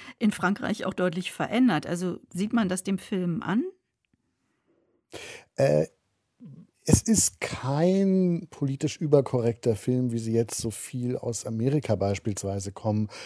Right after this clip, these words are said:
Speaker 2: sondern wie ich finde, ein sehr ausgewogenes Porträt über Sexualität, Erotik, bezahlten Sex. Ja, es gibt viele Sexszenen in diesem Film, die jedoch immer auch für etwas stehen. So wird eben auch die weibliche Lust ins Bild gesetzt oder eben die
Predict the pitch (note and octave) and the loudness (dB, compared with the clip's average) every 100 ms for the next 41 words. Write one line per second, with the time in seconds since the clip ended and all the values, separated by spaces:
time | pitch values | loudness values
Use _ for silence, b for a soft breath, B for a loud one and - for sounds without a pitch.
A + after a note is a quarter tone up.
0 | B - B2 A2 B2+ - E3+ - - E3 | B -4 -2 -2 -4 -6 -8 -8 0 4
1 | D#3 C#3+ B2+ A#2 B2 - A#2 - A#2 G3+ | 4 4 2 -2 -2 -2 -2 0 2 4
2 | - G3 D#3+ D3+ D3+ C#3 - C#3 - C#3 | 2 0 0 0 0 -2 -2 -4 -2 -2
3 | C3+ B2 A#2 A2+ - A2 G2+ G#2 - C#3+ | 0 0 0 -2 -4 -2 -2 -4 -6 -2
4 | D3+ D3+ B2+ A2+ C3+ C#3 C3+ - G#2+ - | -2 -2 -4 -4 -4 -2 -6 -6 -8 -4
5 | B2 A#2 A2+ - C3+ D3 - B B - | -4 -4 -8 -6 -6 -6 -12 B B -2
6 | G#2 D#3 G3+ - E3 - G#3 G#3 - F3+ | 0 2 0 -2 -8 -6 -4 -4 -6 -8
7 | - F#3 F#3+ F3+ F3 F3+ F3+ - F#3+ G3 | -4 -2 -2 -4 -4 -4 -4 -2 0 -2
8 | B B B D#3 D#3+ D#3 - D#3+ D#3 C#3 | B B B 2 4 4 2 2 2 2
9 | D3+ C#3+ - C3 - - G3+ D3 G#2 G#2+ | 0 0 0 -2 -2 -4 0 0 0 -2
10 | A#2+ C3+ C3 B2 C#3 G#2+ C3 F#3 D3+ B2 | -2 -4 -4 -6 -4 0 0 0 -2 0
11 | G#2+ D3 - D#3+ D3+ - C#3 C#3 - D3+ | 2 0 -2 -4 -4 -6 -6 -6 -2 2
12 | D#3 - - D3 C3+ D3+ C3 C3+ | 4 2 2 2 2 2 2 0